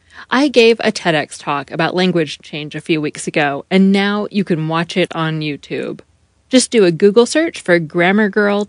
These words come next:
TEDx. I'll also put a link in the show notes, so you'll be able to see it if you're listening on your phone or tablet. If you like the video, please leave a comment or share it with your friends. And now,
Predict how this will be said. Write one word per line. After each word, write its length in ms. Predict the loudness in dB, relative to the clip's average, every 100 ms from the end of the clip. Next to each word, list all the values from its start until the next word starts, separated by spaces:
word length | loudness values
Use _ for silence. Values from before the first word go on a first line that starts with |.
| -10
TEDx. 840 | -4 -2 -2 -4 -10 -14 -18 -20 _ _ _ _ _ 0
I'll 100 | 2
also 260 | 2 2
put 160 | 2 2
a 40 |
link 280 | 2 2 0
in 100 | -2
the 100 | -4
show 280 | -4 -2 0
notes, 360 | 0 0 -4 -8
so 140 | 0
you'll 160 | 2 4
be 100 | 2
able 160 | 2 2
to 100 | 0
see 220 | 2 2
it 100 | 0
if 100 | -2
you're 140 | -2 0
listening 300 | 0 -2 -2
on 120 | -4
your 140 | -8
phone 480 | -8 -2 0 0 0
or 100 | -2
tablet. 720 | -2 -4 -6 -6 -8 -10 -14 _ _ _ -4
If 140 | 0 2
you 160 | 2
like 280 | 4 2 2
the 100 | 2
video, 320 | 2 2 2
please 600 | 0 -2 -2 0 0 -2
leave 220 | 0 2 2
a 140 | -2
comment 560 | -4 -2 0 0 0 0
or 200 | 0 0
share 340 | -2 -2 0
it 140 | 2 0
with 160 | 0
your 100 | 0
friends. 720 | -2 -4 -6 -6 -10 -16 -20 -20 _ _ _ _ _ _ _ _ _ _ 4
And 100 | 4
now, 420 | 6 2 -2 -6